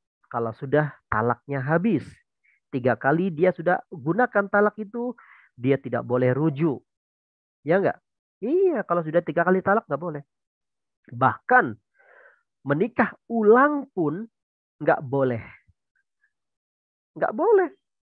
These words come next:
Menikah baru dengan, dengan istri yang tadi dia talak, sudah talak tiga, dengan, dengan nikah baru, akad baru, enggak boleh.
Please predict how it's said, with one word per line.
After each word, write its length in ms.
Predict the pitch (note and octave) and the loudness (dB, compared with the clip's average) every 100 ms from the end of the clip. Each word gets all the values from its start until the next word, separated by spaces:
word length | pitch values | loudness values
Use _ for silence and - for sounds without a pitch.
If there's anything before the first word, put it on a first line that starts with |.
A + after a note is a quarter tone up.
| _ _ C3 | _ _ -6
Menikah 480 | B2+ F3 - G#3+ | 0 0 2 0
baru 400 | E3 D#3 F#3+ A#3 | 2 2 2 0
dengan, 240 | G3 G3 G#3 - - _ | -4 -2 -4 -8 -16 _
dengan 320 | D3+ D#3+ F3+ F3 | -4 -2 0 -4
istri 340 | - F#3+ F#3+ | -6 -4 0
yang 220 | F3+ F3 | 0 0
tadi 260 | F3 E3 F#3 | -2 -2 -2
dia 240 | D#3+ F3+ | 0 0
talak, 240 | G3 G3 - | 2 0 0
sudah 240 | F3 F3 F3 | -4 -4 0
talak 240 | F3+ F#3 | 0 0
tiga, 320 | - F#3 F#3 - _ _ | -4 -4 -4 -4 _ _
dengan, 340 | B2+ C#3+ C3+ - - - - | -6 -4 -6 -8 -20 -20 -2
dengan 320 | C#3+ C#3 C3 | 0 2 0
nikah 340 | C#3+ - D3+ B2+ | -2 0 -2 0
baru, 320 | C#3 D#3 D#3 | -2 -2 -2
akad 320 | C3+ - C#3+ | -2 -2 -2
baru, 300 | C#3 D#3 E3+ | 0 0 0
enggak 160 | F#3+ A3+ | -2 0
boleh. 340 | F#4 G#4 | 2 2